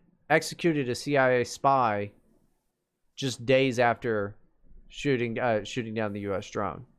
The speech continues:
It's, uh, <sighs>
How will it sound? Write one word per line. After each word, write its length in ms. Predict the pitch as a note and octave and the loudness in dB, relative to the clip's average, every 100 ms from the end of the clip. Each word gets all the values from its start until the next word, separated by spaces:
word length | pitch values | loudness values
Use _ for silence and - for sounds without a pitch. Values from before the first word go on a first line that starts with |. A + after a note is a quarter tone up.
| - - - _ _ _ _ _ _ _ _ - _ _ _ _ - - _ _ _ _ _ _ _ _ _ _ _ | -20 -20 -20 _ _ _ _ _ _ _ _ -20 _ _ _ _ -20 -20 _ _ _ _ _ _ _ _ _ _ _
It's, 160 | - | -4
uh, 380 | G#2+ G2+ F#2+ F2+ - _ _ _ _ _ _ _ _ _ _ _ _ _ _ _ _ _ _ _ _ _ _ | 0 2 0 -2 -6 _ _ _ _ _ _ _ _ _ _ _ _ _ _ _ _ _ _ _ _ _ _
<sighs> 40 | _ | _